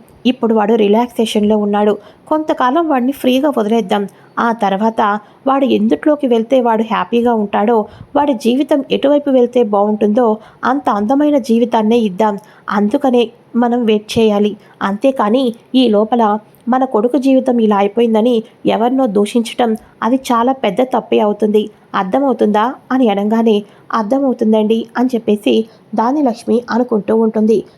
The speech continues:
ఇక మార్నింగ్ అవ్వంగానే కళ్యాణ్ అప్పుకైతే ఫోన్ చేస్తాడు. అప్పుకి ఫోన్ చేసి, "ఏ బ్రో, జి-, మనం గ్రౌండ్కి వెళ్దాం పదా" అని ఫోన్ చేసి ఇక గ్రౌండ్కి వెళ్తూ ఉంటే ధాన్యలక్ష్మి, "నాన్న, గుడ్ మార్నింగ్ రా,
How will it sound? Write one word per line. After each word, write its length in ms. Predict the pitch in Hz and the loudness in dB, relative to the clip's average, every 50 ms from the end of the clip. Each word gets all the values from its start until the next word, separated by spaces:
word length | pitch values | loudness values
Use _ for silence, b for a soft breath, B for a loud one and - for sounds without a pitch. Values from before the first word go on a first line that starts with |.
| B _ - | B _ -4
ఇక 160 | 294 285 262 | -2 -2 -2
మార్నింగ్ 640 | 233 233 240 240 220 208 190 190 208 226 254 247 226 | -2 -2 -2 -2 -2 -2 -2 0 0 0 0 0 0
అవ్వంగానే 640 | 208 190 196 220 220 220 214 214 226 254 233 220 220 B B B _ - | -2 -2 -2 -2 0 0 0 0 2 2 0 0 -2 B B B _ -6
కళ్యాణ్ 400 | - 285 285 269 254 233 226 - - - - | -4 -2 0 0 0 0 0 -2 -6 -6 -6
అప్పుకైతే 640 | 196 196 - - 269 269 262 254 220 202 202 - 190 | -6 -6 -4 -4 -4 -2 0 0 -2 0 -2 -4 -6
ఫోన్ 260 | 208 - 220 208 208 214 226 | -4 -2 -2 -2 -2 -2 -2
చేస్తాడు. 460 | 214 214 - 226 214 208 214 196 B B B B B - | -4 -2 -2 -2 -2 0 -2 -2 B B B B B -8
అప్పుకి 460 | - 220 - - - 339 320 - 311 | -8 -8 -6 -4 -4 -2 -2 -2 -2
ఫోన్ 260 | 277 - 208 202 208 214 220 | -2 -2 -2 -2 0 0 0
చేసి, 420 | 208 208 - 277 247 226 226 226 B B _ - | -2 0 0 0 0 0 -2 -4 B B _ -2
"ఏ 100 | 233 240 | -2 0
బ్రో, 280 | 214 208 220 220 220 220 - - _ _ - | 0 0 0 0 0 -2 -6 -12 _ _ -12
జి-, 160 | 196 - 233 226 - | -6 -4 -4 -2 -2
మనం 340 | 233 233 226 220 233 262 - - - _ _ _ _ _ _ _ _ _ _ - _ - - 202 | -2 0 0 0 -2 -4 -6 -10 -16 _ _ _ _ _ _ _ _ _ _ -20 _ -10 -4 -2
గ్రౌండ్కి 420 | 196 214 226 233 262 285 277 269 | 0 0 0 0 0 0 0 0
వెళ్దాం 240 | 226 208 208 220 220 | 2 2 2 0 0
పదా" 360 | 214 - 208 202 208 214 214 - - | -2 -2 -2 0 0 -2 -2 -4 -4
అని 140 | 254 269 277 | -2 0 0
ఫోన్ 280 | 254 - - 220 220 226 220 | 0 0 -2 -2 0 0 0
చేసి 360 | 240 226 226 - 269 226 220 220 B B B B B - | -2 -2 0 0 0 0 0 -2 B B B B B -2
ఇక 120 | 349 - 359 | 0 0 0
గ్రౌండ్కి 460 | 262 - 220 214 226 247 247 254 254 | 0 0 0 0 0 0 -2 0 0
వెళ్తూ 260 | 233 220 214 - 233 | 0 0 0 0 0
ఉంటే 400 | 220 208 202 - 247 233 208 208 214 B B _ - | 0 0 0 2 0 0 0 -2 -6 B B _ -6
ధాన్యలక్ష్మి, 760 | 196 202 202 214 247 262 262 247 226 - - 254 240 226 226 220 B B B _ - | -4 -2 0 0 2 2 2 0 0 -2 -2 0 0 0 0 -2 B B B _ -4
"నాన్న, 380 | 233 220 220 226 247 247 233 226 - - - 196 | -2 0 0 0 0 0 -2 -4 -8 -16 -8 -2
గుడ్ 240 | 196 233 220 233 240 | -2 -2 0 0 0
మార్నింగ్ 300 | 240 254 254 262 247 233 | 0 0 2 2 2 2
రా, 200 | 220 220 226 233 | 2 2 0 -2